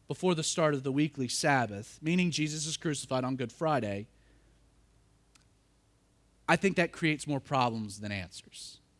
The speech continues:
Big problems. Problems where you start questioning whether or not, you know, there's discrepancies. This doesn't jive. I think it's, it's a sad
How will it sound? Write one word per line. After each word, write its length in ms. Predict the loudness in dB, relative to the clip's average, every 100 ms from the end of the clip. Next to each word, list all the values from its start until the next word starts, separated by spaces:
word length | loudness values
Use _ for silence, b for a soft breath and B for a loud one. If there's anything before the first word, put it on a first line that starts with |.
| _ _ _ _ _ _ _ _ _ _ _ _ -2
Big 220 | 4 4 2
problems. 720 | -4 -6 -10 -20 -18 -16 -18 _ _ _ _ _ _ _ _ _ _ _ _ _ _ _ 2
Problems 400 | 6 6 4 -2
where 100 | -2
you 80 | -2
start 400 | 0 0 -2 -4
questioning 560 | -2 -2 -2 -4 -4
whether 260 | -2 -2 0
or 60 |
not, 320 | 0 0 -2 -4 _ _ _ _ _ _ _ _ _ _ _ _ _ _ _ _ _ _ _
you 140 | -8
know, 240 | -6 -8 -8
there's 200 | -4 -4
discrepancies. 1120 | -4 -2 2 0 -2 -6 -12 -12 -12 -12 -14 -20 _ _ _ _ _ _ _ _
This 160 | -6 -2
doesn't 300 | -2 -2 2
jive. 480 | 4 4 2 -4 -8
I 100 | -2
think 200 | 2 2
it's, 300 | 2 -2 -6
it's 140 | -8 -6
a 40 |
sad 420 | 2 6 6 4